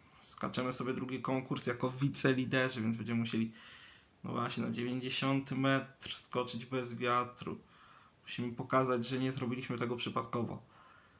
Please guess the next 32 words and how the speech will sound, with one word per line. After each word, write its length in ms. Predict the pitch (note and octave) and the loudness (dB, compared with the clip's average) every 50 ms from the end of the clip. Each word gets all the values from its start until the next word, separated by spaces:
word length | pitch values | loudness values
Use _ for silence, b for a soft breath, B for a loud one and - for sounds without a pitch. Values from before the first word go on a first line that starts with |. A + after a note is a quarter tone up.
| B B B _ _ _ - B B B B B B B B | B B B _ _ _ -20 B B B B B B B B
Jest 220 | B2 A#2+ - - | -4 -4 -4 -2
to 80 | - A#2 | 0 2
niemożliwe, 600 | A2+ A2+ A#2+ A#2+ A#2+ A#2+ A#2+ A#2+ B2+ A#2+ A#2 A2+ | 4 4 4 2 0 -2 -2 -2 -2 0 0 -2
te 120 | - G2 | -2 -2
dziewięćdziesiąt 440 | G2 A2+ A2 G#2+ G#2+ A2 - - A#2+ | -2 0 0 0 0 -2 -2 -2 -2
metrów 340 | G#2 G2+ A2+ - - A2+ - | 0 -2 -2 -4 -6 -6 -6
ogólnie 360 | - - - - - - - - - B B B B B B B B B B B B _ _ _ _ _ _ _ _ _ _ _ - - | -6 -6 -6 -4 -4 -6 -6 -8 -10 B B B B B B B B B B B B _ _ _ _ _ _ _ _ _ _ _ -20 -20
w 200 | - - - - | -20 -16 -10 -4
naszym 460 | B2+ B2 A#2 B2 - - A#2 A#2 A#2 | -2 0 0 0 -2 -2 -2 -2 -2
wykonaniu. 800 | A#2 A#2 A2+ - - A#2+ A#2+ A#2 G#2 G#2+ A2+ A2+ B2 C3+ C3+ C#3 B B B B B B B _ - _ _ _ _ B B B B B B B B B B B - | -4 -6 -6 -4 -4 -4 -2 -2 -2 -2 0 0 0 0 -2 -2 B B B B B B B _ -20 _ _ _ _ B B B B B B B B B B B -2
Ale 140 | - - C#3+ | 0 0 0
to 60 | C#3+ | 0
są 200 | - C#3 C3+ C3+ | 2 0 0 0
tylko 240 | - A#2 - C3 C3 | 0 -4 -4 -4 -4
kwalifikacje, 680 | - - C3 A#2+ - - A#2 - A#2 - - - - - | -2 -2 -2 -2 -2 -4 -4 -2 -2 -2 -2 -2 -2 -2
albo 280 | - B2 - - - - | 0 0 0 0 -2 -2
i 140 | - A2+ A2 - | -2 -4 0 2
aż, 320 | - C3 C3 - - - | 2 2 2 2 -2 -4
bo 80 | - A#2+ | -4 -4
jeżeli 220 | A2+ A2+ A2+ A2+ | -2 -2 -2 -4
w 80 | A2+ - | -4 -4
kwalifikacjach 560 | - - A2+ - B2 G#2+ C#3+ D#3 - D#3+ C#3+ | -4 -4 -4 -4 -2 0 2 2 2 0 -2
tyle 160 | - C3 B2 | -2 -2 -4
potrzeba, 360 | A#2 A#2+ - - - - G2 - - B B B B B B B - | -2 -4 -4 -4 -4 -4 -6 -10 -14 B B B B B B B -4
to 60 | - | 0
ja 220 | C#3 D3 C#3+ D3+ D3+ | 2 4 4 4 2
się 380 | D3+ - - - - - C3+ | -2 -4 -6 -4 -2 -2 0
boję, 320 | A#2+ C3 C#3 C3 B2 A#2+ A#2+ | 0 0 0 0 0 0 -2
co 140 | - C#3 | -4 -4
będzie 420 | B2 B2 B2 A#2 B2 A#2 A2 A2+ A#2 - B B B B | -2 -2 -2 -2 -2 -2 -2 -2 -4 -6 B B B B
w 60 | B | B
konkursie 560 | B - A#2+ A#2+ A#2 - A2+ A2+ - - - | B -6 -6 -4 -4 -4 -4 -4 -4 -6 -8